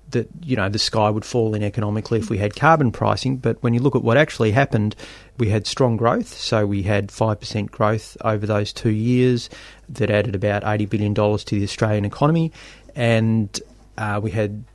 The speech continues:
strong employment growth. Well, it didn't. It, it, employment growth didn't really change under the, under the, uh, the, during the time we had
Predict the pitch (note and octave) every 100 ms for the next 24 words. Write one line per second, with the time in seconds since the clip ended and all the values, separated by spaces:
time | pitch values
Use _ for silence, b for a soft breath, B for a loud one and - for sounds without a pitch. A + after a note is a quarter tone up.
0 | - - - B2+ A2+ G#2+ - C#3 C#3 -
1 | C3 F#3 - B2 - B2+ C3 A2 - C#3+
2 | - - C3 - D#3+ B2 - A#2 G#2+ -
3 | - - A#2 G#2 A#2+ A2+ G#2 - A#2+ A2+
4 | G#2 G2 A2 F#2+ G2+ F#2+ G2 - b b
5 | b b - A2+ F#2+ F#2+ G2 G2 G2+ G2+
6 | F#2+ G1+ - - G#3 B2+ - - - -
7 | A2 G2 - A2 G2 F#2+ G2